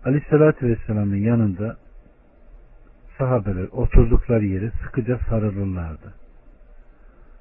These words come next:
Bunun üzerine Allahü Teala birbirlerine yer açmalarını emir buyurdu. Bu ayet Cuma günü nazil oldu. Aleyhissalatü vesselam o gün sofradaydı ve yerde dardı. O muhacir ve ensardan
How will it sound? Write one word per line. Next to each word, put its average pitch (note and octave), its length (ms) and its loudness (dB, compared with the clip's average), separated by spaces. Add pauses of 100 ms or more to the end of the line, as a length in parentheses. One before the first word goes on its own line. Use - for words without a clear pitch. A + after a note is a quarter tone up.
(200)
Bunun E3+ 240 6
üzerine G#2 320 0
Allahü B2 360 2
Teala A2+ 480 0
birbirlerine G#2+ 600 2
yer A2 200 2
açmalarını G#2 600 -2
emir E2+ 240 -6 (120)
buyurdu. - 400 -12 (1800)
Bu E3 140 8
ayet A#2+ 240 4 (120)
Cuma B2+ 320 6
günü F#2 260 0 (240)
nazil F2 400 -8
oldu. E2+ 420 -12 (1120)
Aleyhissalatü C#3 640 2
vesselam A#2 420 -2
o B2 140 -2
gün B2 260 -2
sofradaydı A2 760 6
ve A2+ 100 0
yerde G#2 560 2
dardı. E2+ 540 -8 (1000)
O D3 60 2
muhacir D3+ 520 6
ve B2 80 4
ensardan A2+ 680 -2